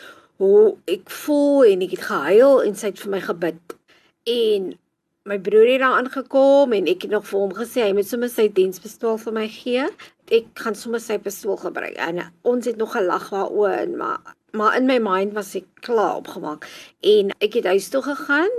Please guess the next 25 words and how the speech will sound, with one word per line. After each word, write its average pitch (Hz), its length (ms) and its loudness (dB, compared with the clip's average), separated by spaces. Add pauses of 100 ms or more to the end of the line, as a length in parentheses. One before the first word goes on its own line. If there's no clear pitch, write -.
(260)
gewag 180 440 -6
tot 220 200 -2
my 220 140 0
man 196 600 -4
werk 202 320 -2
toe - 100 -4
gaan. 330 260 0
Ek 226 100 -2
het 214 140 -4
'n 208 100 -6
glas 220 240 -4
koeldrank 254 440 -2
geskink, 277 640 -4
um, 165 200 -6
tropical 262 580 -2
juice. 247 440 0 (540)
En 202 540 4 (200)
ek 240 160 0
het 240 100 -8
die 254 100 -8
pille 233 300 -6
gedrink, 196 680 -12 (160)
oor 254 140 4
die 254 100 2
honderd 190 340 0